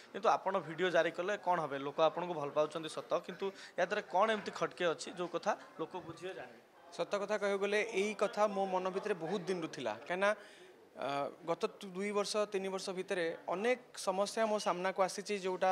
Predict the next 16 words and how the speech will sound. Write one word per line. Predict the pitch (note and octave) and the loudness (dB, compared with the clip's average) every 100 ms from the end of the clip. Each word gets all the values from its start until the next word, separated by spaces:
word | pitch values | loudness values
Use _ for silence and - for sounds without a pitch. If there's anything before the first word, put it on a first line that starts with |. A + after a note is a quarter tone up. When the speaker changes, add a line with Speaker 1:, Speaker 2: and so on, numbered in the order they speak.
| F#3 - | 4 0
Speaker 2:
କୌଣସି | F3 F3 F3+ | -2 -2 -2
ନା | E3 | -2
କୌଣସି | F3 F3 F3+ | -4 -6 -4
ଠକ | E3 D3+ F#3+ F#3 E3 | -4 -2 4 4 4
ଦ୍ୱାରା | D#3+ E3 F3+ F3 - - | 4 6 4 2 -10 -6
ସୃଷ୍ଟି | - F#3+ G#3+ | -4 -2 0
ହେଇଥିବା | G3 E3 C#3+ | 2 2 2
ସମସ୍ୟା। | C#3 B2+ B2+ G#2 - - - D#3+ | -2 -4 -4 -6 -8 -18 -12 -4
ଗୋଟେ | F3 G3+ F3+ | 4 4 6
ଗରିବ | F3 G3 G3 | 4 4 0
ଲୋକ | F#3+ G3+ | 0 -2
ଯେତେବେଳେ | F#3 F3+ F#3 F#3 | -2 -2 -2 0
ତାର | F3 F3 | 2 2
ବହୁତ | D#3 D#3+ F#3+ - - | -2 -4 -6 -6 -6
କଷ୍ଟରେ | D#3 - F3+ F#3 F3 | -6 -2 0 2 0
ରୁ-, | F3+ | -4